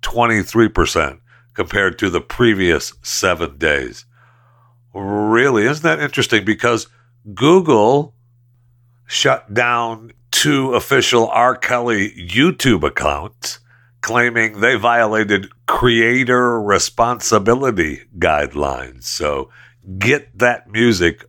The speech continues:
while you can. According to Rolling Stone, he was averaging around five point four million on-demand audio streams per week. And this year, he's averaged around six point four million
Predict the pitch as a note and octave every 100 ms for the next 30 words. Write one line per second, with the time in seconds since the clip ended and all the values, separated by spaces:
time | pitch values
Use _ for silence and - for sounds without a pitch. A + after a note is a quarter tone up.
0 | _ E2+ E2+ F#2+ G2 F#2+ F2+ - F#2+ F2
1 | C2+ - _ _ _ _ _ _ _ -
2 | D3 D#3 C#3+ B2+ C3+ C3 G#2 - C3+ B2+
3 | A#2 A2+ A2 A#2 A2 F#2+ G#2+ G2 F#2+ F#2+
4 | F2+ - - A#2 B2+ G2+ - A#2+ A#2 F#2+
5 | - A2+ A#2 G#2+ G#2+ G#2+ G#2 G2+ - -
6 | A#2+ A#2+ A#2+ A#2 G#2+ G#2+ G#2 A2 - G#2+
7 | G#2 G2+ G2 E2+ - G2 F#2+ F#2 F2 -
8 | _ _ _ _ - - G#2+ F#2+ F2 D2+
9 | - - _ _ _ _ _ G2+ G2 G2
10 | A#2+ A#2+ A2 G2 G2+ F#2 G2 G2 F#2+ D#2+
11 | F#2 F#2 F2+ E2+ - _ - - - G2
12 | - - F#2 D#2 - _ _ - - F#2+
13 | C#2+ A#1+ - _ _ _ D#2+ D2+ C#2 B1
14 | B1